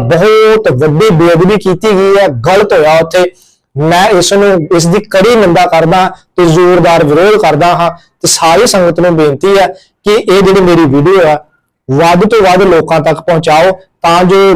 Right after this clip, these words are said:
ਲੋਕਾਂ ਨੂੰ ਪਤਾ ਲੱਗ ਸਕੇ ਕਿ ਦੇਖੋ, ਸਾਡੇ ਗੁਰਦੁਆਰਿਆਂ ਦੇ ਵਿੱਚ, ਸਾਡੇ ਇਤਿਹਾਸਿਕ ਸਥਾਨਾਂ ਦੇ ਵਿੱਚ ਪਟਨਾ ਸਾਹਿਬ ਉਹ ਆ ਜਿੱਥੇ ਸਾਹਿਬੇ ਕਮਾਲ ਗੁਰੂ ਗੋਬਿੰਦ ਸਿੰਘ ਪਾਤਸ਼ਾਹ ਜੀ ਮਹਾਰਾਜ,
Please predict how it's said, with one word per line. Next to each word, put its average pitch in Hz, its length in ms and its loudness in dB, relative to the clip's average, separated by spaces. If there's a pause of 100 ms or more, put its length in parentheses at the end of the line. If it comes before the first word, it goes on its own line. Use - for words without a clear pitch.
ਲੋਕਾਂ 170 360 0
ਨੂੰ 202 140 0
ਪਤਾ 170 260 0
ਲੱਗ 156 240 0
ਸਕੇ 123 300 -4
ਕਿ - 1600 -12
ਦੇਖੋ, 190 440 0
ਸਾਡੇ 180 340 0
ਗੁਰਦੁਆਰਿਆਂ 180 580 0
ਦੇ 180 120 0
ਵਿੱਚ, 165 260 0 (200)
ਸਾਡੇ 175 360 -2
ਇਤਿਹਾਸਿਕ 214 480 0
ਸਥਾਨਾਂ 185 380 -2
ਦੇ 175 100 0
ਵਿੱਚ 170 240 -2 (240)
ਪਟਨਾ 185 340 -2
ਸਾਹਿਬ 175 360 0
ਉਹ 190 420 0
ਆ 170 100 2 (260)
ਜਿੱਥੇ 190 300 0 (540)
ਸਾਹਿਬੇ 214 480 0
ਕਮਾਲ 170 420 0
ਗੁਰੂ 156 220 0
ਗੋਬਿੰਦ 185 240 2
ਸਿੰਘ 220 220 -2
ਪਾਤਸ਼ਾਹ 165 340 -2
ਜੀ 160 80 0
ਮਹਾਰਾਜ, 156 400 -2